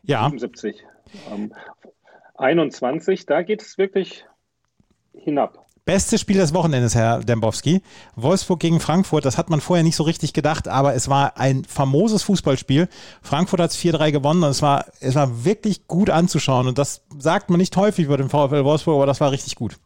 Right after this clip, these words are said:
Speaker 2: Das war, ja, aber vielleicht auch, der VfL Wolfsburg will auf einmal Fußball spielen,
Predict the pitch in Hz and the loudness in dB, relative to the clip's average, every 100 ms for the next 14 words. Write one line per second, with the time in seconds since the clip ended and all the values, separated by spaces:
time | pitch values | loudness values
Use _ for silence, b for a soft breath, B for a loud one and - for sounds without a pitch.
0 | _ _ _ _ _ _ _ 147 143 175 | _ _ _ _ _ _ _ -4 0 0
1 | 175 208 247 139 131 - b b _ _ | 0 -2 -2 0 -2 -4 b b _ _
2 | _ 165 165 214 - - 190 269 _ _ | _ -2 -2 -2 -12 -12 -10 -12 _ _
3 | _ _ _ _ _ _ _ _ _ _ | _ _ _ _ _ _ _ _ _ _
4 | _ _ _ _ 175 175 135 175 - 214 | _ _ _ _ _ -20 -20 -20 -12 -12
5 | 214 160 214 - 160 180 156 202 254 214 | -8 -6 -6 -6 -8 -8 -8 -10 -6 -4
6 | 170 - 127 151 247 | -4 -6 -6 -6 -6